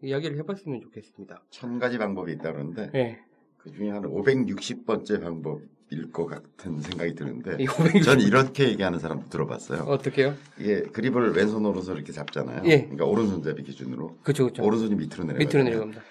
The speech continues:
Speaker 2: 두 번째 손가락을 들고 치니까 슬라이스가 안 나더라. 뭐, 이렇게 얘기하는 사람도
Speaker 1: 아,
Speaker 2: 있어요.
Speaker 1: 흔히 말하는 그 뻑큐 손가락, 예,
Speaker 2: 어,
Speaker 1: 중간 중지.
Speaker 2: 그걸 드니까
Speaker 1: 예.
Speaker 2: 슬라이스가 안 나.
Speaker 1: 야, 그 오백육십. <laughs>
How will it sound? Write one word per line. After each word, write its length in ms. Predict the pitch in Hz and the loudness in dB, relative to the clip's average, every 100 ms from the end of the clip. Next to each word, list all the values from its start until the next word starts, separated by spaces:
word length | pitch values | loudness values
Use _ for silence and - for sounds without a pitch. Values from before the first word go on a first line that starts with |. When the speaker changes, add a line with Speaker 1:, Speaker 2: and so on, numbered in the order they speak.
| - - | -20 -12
Speaker 2:
두 240 | - 139 151 | -2 0 6
번째 340 | 190 180 175 | 6 6 0
손가락을 540 | 135 135 127 120 123 | 0 2 4 4 2
들고 380 | 123 110 127 135 | 0 2 2 2
치니까 760 | 135 127 113 110 123 127 123 - - - - | 0 2 2 2 2 4 4 0 -8 -20 -20
슬라이스가 480 | - 147 143 156 135 | -4 8 8 8 4
안 140 | 82 82 | 4 2
나더라. 300 | 87 92 76 | 0 0 2
뭐, 120 | 87 | 2
이렇게 220 | 127 151 | 6 8
얘기하는 300 | 120 104 82 | 10 10 8
사람도 340 | - - 101 | 0 -6 4
Speaker 1:
아, 60 | 135 | 6
Speaker 2:
있어요. 100 | 135 | 8
Speaker 1:
흔히 140 | 175 185 | 8 10
말하는 320 | 151 147 139 | 10 10 6
그 120 | 135 - | 2 4
뻑큐 240 | 220 226 202 | 4 8 8
손가락, 480 | 180 135 135 131 | 8 6 6 8
예, 60 | 143 | 8
Speaker 2:
어, 80 | 120 | 10
Speaker 1:
중간 200 | 120 147 | 8 10
중지. 300 | 165 220 165 | 10 10 10
Speaker 2:
그걸 240 | 139 175 | 8 8
드니까 640 | - 175 175 143 - 190 147 | 6 6 6 4 8 10 10
Speaker 1:
예. 140 | 131 | 8
Speaker 2:
슬라이스가 540 | 123 - 113 - - | 6 0 -2 -4 -10
안 40 | - 98 - - - - - - | -4 -4 -4 -8 -10 -10 -2 8
나. 60 | 151 156 | 8 8
Speaker 1:
야, 40 | 143 | 8
그 100 | 156 | 8
오백육십. 280 | 160 196 208 - | 8 6 4 4
<laughs> 760 | - - - 330 277 - 269 | 4 4 6 10 12 12 10